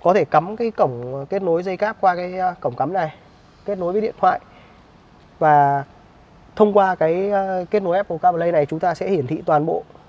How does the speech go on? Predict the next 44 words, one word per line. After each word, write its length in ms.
giống 240
như 120
cái 280
điện 200
thoại 160
của 80
mình 180
ở 60
trên 260
cái 100
màn 220
hình 120
này 100
luôn. 180
Cái 100
này 80
cũng 100
rất 100
là 60
tiện. 240
Nhưng 100
mà 60
hơi 100
tiếc 240
một 100
chút 180
là 60
nó 100
chưa 180
được 140
hỗ 120
trợ 260
cho 480
Samsung 460
cũng 140
như 100
là 100
các 180
thiết 100
bị 200
mà 100
chạy 180
Android. 380
À, 160